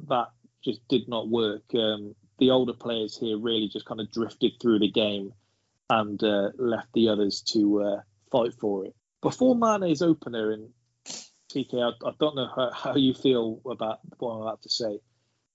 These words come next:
I thought Arsenal's approach was working well-ish. Saka pushing up to press Van Dijk, Lacazette kind of taking the central areas, Tomiyasu trying to be aggressive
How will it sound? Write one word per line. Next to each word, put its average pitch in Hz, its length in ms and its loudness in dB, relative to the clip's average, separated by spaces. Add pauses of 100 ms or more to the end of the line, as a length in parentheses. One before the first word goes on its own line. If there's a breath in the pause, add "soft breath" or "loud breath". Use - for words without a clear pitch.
(1040)
I - 100 -8
thought 269 280 2
Arsenal's 214 380 2
approach 156 560 0
was 139 200 2
working 143 720 2 (920)
well-ish. 135 840 0 (1000)
Saka 156 540 -2 (500)
pushing 147 320 -2
up 127 180 -10
to - 100 -12
press - 420 -4 (120)
Van 123 320 -2
Dijk, 113 280 0
Lacazette 120 580 -4
kind 120 180 -4
of 113 80 -6
taking 117 480 -2 (540)
the - 60 -2
central 120 440 0
areas, 113 420 4
Tomiyasu 131 680 -2
trying - 200 -2
to 117 60 -2
be 113 160 0
aggressive 107 540 -2